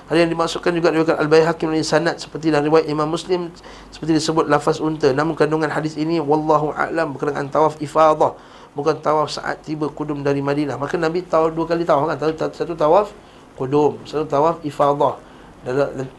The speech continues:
pada hari ke sepuluh tu kan, dah lepas melontar nanti, semua pergi ke Mekah balik untuk buat tawaf ifadah. Seperti kata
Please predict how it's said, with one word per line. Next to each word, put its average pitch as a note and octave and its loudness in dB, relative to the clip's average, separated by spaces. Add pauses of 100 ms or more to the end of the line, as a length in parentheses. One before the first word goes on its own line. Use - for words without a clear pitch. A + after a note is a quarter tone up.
(140)
pada C#3 0
hari C#3+ -2
ke D3 -4
sepuluh D3+ 2
tu D#3+ -2
kan, G3 0 (320)
dah C3 0
lepas C#3 0
melontar C#3+ 2
nanti, E3 -4 (240)
semua C#3+ -2
pergi C#3 -2
ke E3 4
Mekah D3+ 2
balik D#3+ 6
untuk D3 0
buat D#3 -4
tawaf D#3 4 (400)
ifadah. D3 4
Seperti C#3 -4
kata C#3+ -4